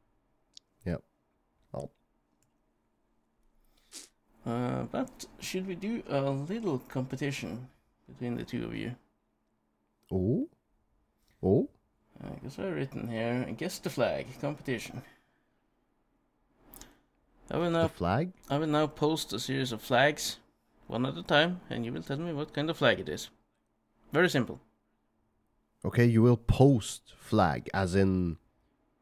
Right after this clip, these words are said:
Speaker 2: Yeah, I will show it on screen for you now. Uh, for those who only listen to this and don't watch this on, uh, on YouTube, uh, the pictures will be up on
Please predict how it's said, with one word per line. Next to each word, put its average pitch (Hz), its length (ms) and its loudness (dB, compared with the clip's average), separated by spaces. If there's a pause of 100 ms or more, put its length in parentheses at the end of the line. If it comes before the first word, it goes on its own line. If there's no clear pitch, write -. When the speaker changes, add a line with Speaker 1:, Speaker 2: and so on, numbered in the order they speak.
(200)
Speaker 2:
Yeah, 147 260 8
I 139 40 8
will 131 120 2
show 135 280 2
it 135 140 0
on 123 140 2
screen 131 380 2
for 123 140 -8
you 120 220 0
now. 139 380 4 (440)
Uh, 123 520 4
for 123 140 -4
those 131 280 2
who 117 100 0
only 131 260 4
listen 131 380 0
to 131 80 -6
this 147 300 0
and 104 120 -4
don't 110 200 -4
watch 113 200 -8
this - 340 -6
on, 64 480 -8
uh, - 400 -10 (680)
on 120 60 -2
YouTube, 143 520 -2
uh, 110 280 2
the 110 120 -6
pictures 117 480 -4
will 110 140 -2
be 104 180 -4
up - 260 -6
on 95 180 -6